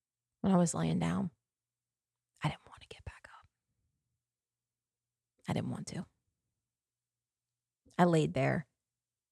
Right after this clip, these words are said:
on the ground in May of twenty twenty-one. And, uh,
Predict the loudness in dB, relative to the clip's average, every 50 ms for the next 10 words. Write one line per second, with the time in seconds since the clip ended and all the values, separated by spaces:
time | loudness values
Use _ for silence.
0 | _ _ _ _ _ _ _ _ _ _ _ _ _ _ _ _ _ _ _ _
1 | _ _ _ _ _ _ 0 0 2 2 2 0 0 0 0 0 -2 -4 -6 -8
2 | _ _ _ _ _ _ _ _ _ _ _ _ _ _ _ _ _ _ _ _
3 | _ _ _ _ _ _ _ -2 -2 0 0 0 -2 -2 -4 -4 -6 -8 -10 _
4 | _ _ _ _ _ _ _ _ _ _ _ _ _ _ _ _ _ _ _ _
5 | -4 -4 -4 -4 -4 -6 -6 -6 -6 -8 -6 -6 -4 -4 -4 -4 -4 -6 -8 _
6 | _ _ _ _ _ _ _ _ _ _ _ _ _ _ _ _ _ _ _ _
7 | _ _ _ _ _ _ _ _ _ _ _ _ _ _ _ _ _ _ _ _
8 | _ _ _ _ _ _ _ _ _ _ _ _ -8 -2 0 0 0 0 0 0
9 | -2 -2 -2 -4 -6